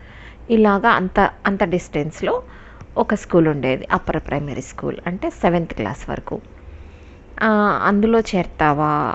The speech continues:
ఊళ్ళో ఉన్న హై స్కూల్లో చేరతావా?" అని మా నాన్నగారు అడిగారు. అయితే మోహన్ రావు అని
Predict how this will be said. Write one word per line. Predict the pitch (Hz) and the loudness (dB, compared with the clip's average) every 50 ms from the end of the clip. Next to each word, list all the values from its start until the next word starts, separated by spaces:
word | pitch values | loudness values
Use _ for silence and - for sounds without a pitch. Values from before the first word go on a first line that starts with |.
| - - - | -4 -4 -2
ఊళ్ళో | 190 196 202 202 208 208 196 | 0 2 2 2 4 2 2
ఉన్న | 190 175 170 170 | 2 0 0 -2
హై | 175 175 170 175 | 0 0 0 0
స్కూల్లో | 170 - - - 143 143 151 156 | -2 -4 -8 -6 -4 -2 -2 -2
చేరతావా?" | - - 151 127 135 - - - 127 127 123 | -2 -2 -4 -4 -4 -4 -4 -2 -2 -2 -2
అని | 117 127 175 | -2 -4 -4
మా | 185 190 | -4 -4
నాన్నగారు | 180 170 143 131 117 - 131 139 139 123 | -4 -4 -4 -4 -6 -4 -4 -4 -4 -4
అడిగారు. | 120 - - - - - - - - - - - - - - - - - - - - | -6 -6 -6 -6 -6 -6 -6 -8 -10 -12 -16 -16 -16 -18 -18 -18 -18 -18 -8 -4 -2
అయితే | 233 233 - 294 277 247 226 220 226 | -2 0 2 4 4 4 4 4 2
మోహన్ | 233 214 202 185 185 202 202 233 262 254 233 | 2 2 4 4 4 4 4 2 0 0 2
రావు | 226 220 208 190 170 160 156 | 2 4 4 4 4 2 0
అని | 160 160 175 | 0 -2 -2